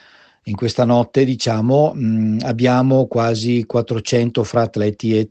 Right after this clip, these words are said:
e tecnici, e quindi per que-, per noi è un, veramente un bel risultato, anche su una settimana proprio che è un po' buca, diciamo, non è, diciamo, non è tutta vuota, ma quasi, insomma. Quindi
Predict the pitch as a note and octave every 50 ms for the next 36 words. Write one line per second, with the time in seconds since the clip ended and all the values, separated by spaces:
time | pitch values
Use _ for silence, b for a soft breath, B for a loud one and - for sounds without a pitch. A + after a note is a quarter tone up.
0 | - - - A2 G#2+ G#2+ - A2+ A2 - B2+ C3 C#3 C3 - - F#3 G#3+ A#3+ -
1 | _ _ _ _ _ _ _ _ _ _ _ _ _ _ - - - D3 C3 -
2 | - B2+ C3 B2+ B2+ A2+ - B2 G#2+ - - B2 A#2+ C3+ C#3 A#2+ C3 A#2+ B2 B2+
3 | B2+ C3+ C3 B2+ B B B B B B B B B C3+ C3 B2+ A#2+ A#2 A2+ A#2
4 | A#2+ B2 B2 C3+ C#3 - D3 B2 B2 B2 A#2+ B2 A#2+ A#2 - E3 E3 F3 D3+ D3
5 | C#3 C#3+ C3 - D3 C#3+ C3 A#2+ - D3 - D3+ B2+ C3 C#3 C#3+ B2+ - B2 B2+
6 | C3+ D3+ B2+ A#2 B2 A#2 A2+ B B B B B B B - A#2+ A#2+ A#2 A2 C3+
7 | C3+ B2 A#2+ C3 C#3 C#3+ C#3 - A#2 G#2+ G#2+ A2+ A2 - B2+ A#2+ A#2 A#2+ A2+ A2
8 | A2 B2 C3+ C#3 B2+ B2 B2 A#2 A#2 A2+ A2+ A2+ A2+ A2+ A2+ A2+ G#2+ G#2 A2 G#2+
9 | - C#3 B2+ A#2+ A#2+ A#2 B2 B2+ C3+ C#3+ C#3 - - C#3+ C#3+ E3 C#3+ C#3 C#3+ C#3+
10 | C#3 C#3 - D3+ C3 B2 A#2 - - A#2+ A2+ A2 A2 A2 G#2+ A2+ A2 G#2 - -
11 | A#2 A2 A2 G#2 - C#3+ D#3 E3 D#3 D3+ B2